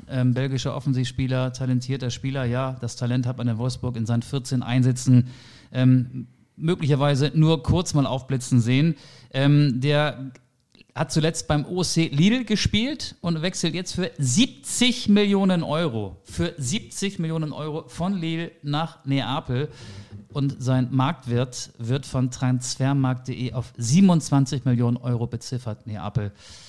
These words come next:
zahlt siebzig Millionen Euro für Victor Osimhen. So viel zur neuen Bescheidenheit des Deu-, des internationalen Fußballs. Aber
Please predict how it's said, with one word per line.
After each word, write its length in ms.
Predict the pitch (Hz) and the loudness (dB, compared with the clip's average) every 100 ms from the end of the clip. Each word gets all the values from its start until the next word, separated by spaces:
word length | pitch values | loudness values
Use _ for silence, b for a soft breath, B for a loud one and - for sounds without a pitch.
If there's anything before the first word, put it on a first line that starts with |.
| B B | B B
zahlt 380 | - 107 101 98 | -12 -8 -8 -8
siebzig 420 | 107 107 - 113 - | -10 -10 -8 -8 -6
Millionen 260 | 104 104 | -4 -4
Euro 260 | 107 104 98 | -2 -2 -2
für 280 | - 98 104 | -8 -8 -8
Victor 560 | 101 107 - 98 92 113 | -8 -8 -6 -8 -8 -12
Osimhen. 460 | - 98 95 92 95 | -12 -8 -6 -4 -6
So 160 | - 113 | -6 -8
viel 300 | - 101 101 | -6 -8 -8
zur 340 | - 104 98 | -8 -6 -6
neuen 300 | 113 104 101 | -4 -4 -4
Bescheidenheit 720 | 101 - 104 104 101 95 92 - - | -6 -6 -6 -6 -6 -6 -8 -10 -8
des 240 | 107 - - | -8 -8 -8
Deu-, 280 | 117 104 | -6 -6
des 380 | 104 107 104 - | -8 -8 -8 -8
internationalen 640 | 117 110 98 95 104 98 98 | -8 -6 -4 -4 -4 -6 -6
Fußballs. 460 | 113 - 95 - | -10 -12 -14 -14
Aber 320 | 104 104 95 | -12 -10 -10